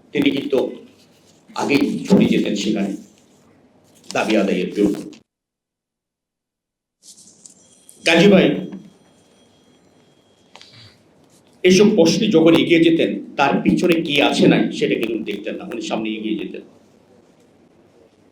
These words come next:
পঞ্চাশ জনের মিটিংয়ে যেমন বক্তৃতা করতেন, পঞ্চাশ হাজার লোকের মিছিল মিটিংও তিনি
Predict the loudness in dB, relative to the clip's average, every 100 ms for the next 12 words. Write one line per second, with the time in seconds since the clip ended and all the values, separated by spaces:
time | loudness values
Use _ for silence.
0 | _ _ 0 4 4 4 6 6 4 4
1 | 4 6 6 4 2 2 4 4 4 2
2 | 0 -8 -16 _ _ _ _ _ _ _
3 | _ _ _ _ 0 4 2 4 2 0
4 | -4 -2 0 0 0 -2 -2 -4 -4 -2
5 | -2 -2 -2 -4